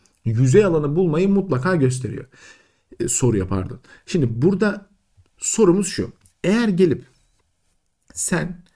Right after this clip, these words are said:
bir kenarı A olan bir eşkenar üçgeni yapıştırdıysan, yani bu çok büyük bir çözme yöntemi değil anlattım ama bir mantık anlatmaya çalışıyorum sana. Eğer burada bir kenarı A olan eşkenar üçgeni gelip yapıştırdıysan, şimdi önceden yapıştırmadan önce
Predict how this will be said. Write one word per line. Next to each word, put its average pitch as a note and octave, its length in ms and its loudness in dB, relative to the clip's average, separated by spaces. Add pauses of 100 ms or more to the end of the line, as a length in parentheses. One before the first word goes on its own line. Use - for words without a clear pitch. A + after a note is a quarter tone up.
(240)
bir C3 500 -2
kenarı B2+ 480 -2
A E3+ 260 0
olan A2 340 -2
bir - 100 -4
eşkenar C#3+ 340 -2
üçgeni B2 300 -4
yapıştırdıysan, C#3 800 -4 (300)
yani C4+ 180 -6 (100)
bu E3 320 -6
çok - 260 -4
büyük C3 560 -2
bir E3 60 -6
çözme D#3+ 300 -2
yöntemi D3+ 260 -2
değil E3+ 160 4
anlattım A2 360 -8
ama B2+ 180 -4
bir F#3+ 60 2
mantık C3 400 0
anlatmaya G#2+ 340 -4
çalışıyorum G2 340 -8
sana. - 160 -16 (520)
Eğer F3 340 0
burada E3+ 340 -2
bir D#3+ 60 -4
kenarı F3 300 -2
A D#3 220 -2
olan C#3+ 160 0
eşkenar C3+ 240 -6
üçgeni B2+ 180 -2
gelip C3 220 0
yapıştırdıysan, D#3 720 -6 (460)
şimdi - 280 -2
önceden E3 520 2
yapıştırmadan C3+ 640 -2
önce A#2 400 -4